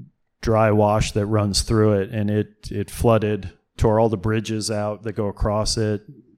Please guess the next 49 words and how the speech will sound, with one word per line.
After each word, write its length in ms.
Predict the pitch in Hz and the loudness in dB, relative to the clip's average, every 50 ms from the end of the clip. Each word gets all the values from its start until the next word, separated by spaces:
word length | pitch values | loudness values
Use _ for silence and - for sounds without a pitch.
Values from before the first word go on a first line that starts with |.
| _ | _
tore 220 | - - 110 110 107 | 2 2 4 2 2
a 60 | 98 | 0
bunch 240 | 104 113 107 - 120 | 0 -2 -2 -2 -4
of 60 | 98 | -6
the 60 | 104 | -4
greens 360 | 95 104 110 110 110 110 101 | -4 -2 -2 0 0 0 -2
apart. 480 | 113 101 - 117 107 110 110 107 - - - - - - - _ _ | -2 0 0 2 2 2 0 0 -2 -8 -18 -20 -20 -20 -20 _ _
And 120 | 135 120 | -2 -2
at 80 | 113 113 | 0 2
this 140 | 147 143 - | 2 2 4
point 220 | - 143 123 120 | 4 2 2 4
in 40 | 123 | 2
time, 220 | - 117 104 107 | 2 2 2 0
Craig 300 | 104 - 127 120 117 104 | 0 2 2 2 2 2
had 180 | 98 110 104 90 | 0 -2 -4 -2
taken 280 | - 123 104 92 107 107 | -2 -2 -2 -2 -2 -2
over 200 | 104 104 95 95 | -2 -2 -4 -4
the 120 | 87 101 | -6 -6
lease, 440 | 98 107 131 127 107 104 101 - - | -4 -2 0 0 0 0 -2 -2 -4
and 220 | 107 110 101 95 | -4 -4 -4 0
so 240 | - - 110 101 101 | 0 0 0 0 -2
it 100 | 101 95 | -2 -4
became 440 | 101 107 - - 117 113 107 104 101 | -4 -4 -2 0 0 0 0 0 -2
a, 260 | 98 98 95 95 - - _ _ - - - - - - _ _ _ _ _ _ _ | -2 -4 -4 -6 -10 -14 _ _ -20 -20 -20 -20 -20 -20 _ _ _ _ _ _ _
an 160 | - 117 107 | -8 -4 -4
emergency, 720 | 110 104 101 110 120 120 110 98 107 104 - - - 104 95 | -2 -2 0 2 2 2 2 2 -2 -2 0 0 0 0 0
"Hey, 120 | 110 113 | -2 0
we've 200 | 98 107 107 - | 0 -2 -4 -4
got 120 | - 107 | -6 -6
to 60 | 98 98 | -6 -8
get 180 | 95 101 - | -10 -10 -10
this 160 | - 95 - | -8 -8 -8
fixed." 400 | - - - 143 104 - - - | -6 -4 -6 -6 -6 -6 -10 -8
'Cause 160 | - 107 92 90 | -6 -8 -4 -2
right 200 | 110 110 113 107 | -2 0 0 0
now, 320 | 113 117 113 113 107 107 | 0 0 0 0 0 0
instead 300 | 104 98 - - 120 104 | 0 -2 -2 -2 -2 -2
of 80 | 101 104 | -2 -2
eighteen 340 | 110 110 - - 110 104 | -4 -4 -4 -4 -6 -4
holes, 340 | 95 101 98 101 104 95 - | -4 -4 -4 -4 -6 -6 -6
we 140 | 98 104 98 | -8 -6 -4
have, 400 | 92 101 101 101 98 90 - - - _ _ _ _ _ - | -4 -4 -4 -4 -6 -8 -12 -18 -20 _ _ _ _ _ -18
I 100 | - 98 | -18 -12
think 220 | 92 104 104 98 - | -8 -8 -8 -8 -8
there 120 | 104 98 | -10 -8
were 100 | 98 101 | -8 -8
maybe 320 | 98 98 98 101 92 104 | -6 -6 -6 -4 -4 -4
about 380 | 98 95 92 95 95 95 87 - _ _ _ _ - | -4 -4 -4 -6 -8 -8 -10 -14 _ _ _ _ -14
eleven 520 | 107 92 90 101 104 98 95 120 123 131 | -12 -8 -6 -4 -2 -2 0 -2 -2 -4